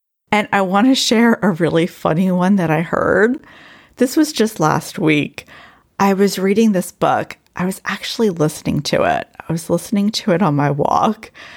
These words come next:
And the book is called How to Keep House While Drowning, A Gentle Approach to Cleaning and Organizing. It's by Casey Davis. And by the way,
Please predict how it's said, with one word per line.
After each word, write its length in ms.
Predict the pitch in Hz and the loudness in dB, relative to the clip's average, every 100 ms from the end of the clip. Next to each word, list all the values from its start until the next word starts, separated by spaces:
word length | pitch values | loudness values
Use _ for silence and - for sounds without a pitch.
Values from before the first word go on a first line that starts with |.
| - - _ _ _ - | -20 -20 _ _ _ -4
And 300 | 202 185 - | -2 0 -4
the 160 | - 208 | -2 0
book 240 | 208 240 | 2 2
is 140 | 311 302 | 0 -2
called 480 | - 233 180 180 - | -2 2 4 4 0
How 460 | 202 - 214 202 | -8 -4 0 2
to 100 | 226 | 2
Keep 360 | 240 - 233 220 | -2 -2 -2 -2
House 500 | - 180 180 262 - | -4 0 0 -2 -4
While 240 | - 170 | 0 0
Drowning, 760 | 165 185 160 180 233 330 392 392 _ _ - | 0 -2 0 2 2 2 -2 -10 _ _ -4
A 80 | 220 | -2
Gentle 520 | - 180 180 226 202 | 0 0 0 0 0
Approach 600 | 208 - 175 - - - | -2 -2 -2 -2 -4 -6
to 100 | 226 | -6
Cleaning 500 | - - 175 185 185 | -6 -4 -2 0 -2
and 120 | 165 - | -4 -4
Organizing. 840 | 170 180 185 208 226 240 254 262 _ _ _ _ _ _ _ _ | -2 0 2 2 2 4 2 0 _ _ _ _ _ _ _ _
It's 200 | - - | -8 -8
by 240 | - 185 175 | -2 -2 -2
Casey 680 | - - 180 180 - 180 | -4 -2 0 -2 -2 -2
Davis. 720 | 165 - - - 240 370 - - _ _ _ _ | 0 0 0 2 2 0 -6 -20 _ _ _ _
And 180 | 185 170 | -4 0
by 220 | 160 160 | 2 2
the 140 | 170 160 | 2 2
way, 400 | 160 - - | 0 -2 -6